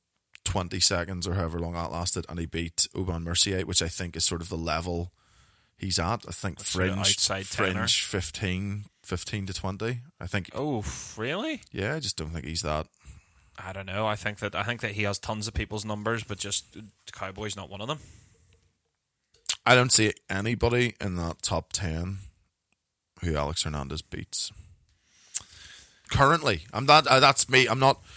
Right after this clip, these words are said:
Speaker 1: downplaying his, his long-term potential. I just think currently, if you m-, matched him up with any of them,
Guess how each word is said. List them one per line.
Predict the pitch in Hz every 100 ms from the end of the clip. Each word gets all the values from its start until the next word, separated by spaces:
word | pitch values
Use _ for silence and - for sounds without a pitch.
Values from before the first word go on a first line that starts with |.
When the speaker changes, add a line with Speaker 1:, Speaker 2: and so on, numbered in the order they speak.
| - - -
Speaker 1:
downplaying | 107 110 104 113 101 101
his, | 95 - -
his | 95 92
long-term | 95 90 98 - 98 92
potential. | - 90 87 120 107 104
I | 92
just | 87 -
think | 85 - _
currently, | - 92 87 87 101 98 -
if | 92 -
you | 90
m-, | 85 - - - - _ _
matched | 90 98 - -
him | 85
up | -
with | 85
any | 90 85
of | 87 82
them, | 92 87